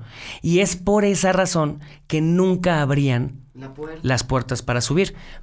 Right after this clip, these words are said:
Speaker 1: por el reforzamiento que tenía el carro y por el reforzamiento que le tuvieron que meter a los más de doscientos cincuenta autos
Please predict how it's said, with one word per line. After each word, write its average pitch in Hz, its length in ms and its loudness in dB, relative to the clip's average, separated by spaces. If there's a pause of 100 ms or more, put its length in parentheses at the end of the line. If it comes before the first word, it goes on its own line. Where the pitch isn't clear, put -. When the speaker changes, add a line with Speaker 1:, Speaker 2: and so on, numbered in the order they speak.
Speaker 1:
por 151 160 4
el 147 80 2
reforzamiento 139 640 0
que 143 80 -2
tenía 131 140 0
el 131 60 -4
carro 139 280 0
y - 120 -2
por 156 140 0
el 143 60 2
reforzamiento 143 440 0
que 175 60 0
le 160 80 2
tuvieron 147 220 0
que 151 80 0
meter 139 240 2
a 147 40 4
los - 320 -2
más 131 260 2
de 185 80 2
doscientos 156 420 0
cincuenta 135 400 0
autos 139 280 0